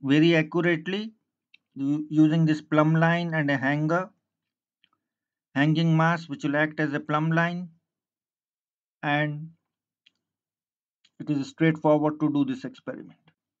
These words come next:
Now, before we do the experiment,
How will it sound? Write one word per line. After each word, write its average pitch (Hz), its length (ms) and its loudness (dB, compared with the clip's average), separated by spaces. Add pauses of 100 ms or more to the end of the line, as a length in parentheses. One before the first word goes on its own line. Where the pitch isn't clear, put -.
(600)
Now, 139 80 -6
before 143 340 0
we 185 120 0
do 170 180 2
the 160 100 4
experiment, 170 760 0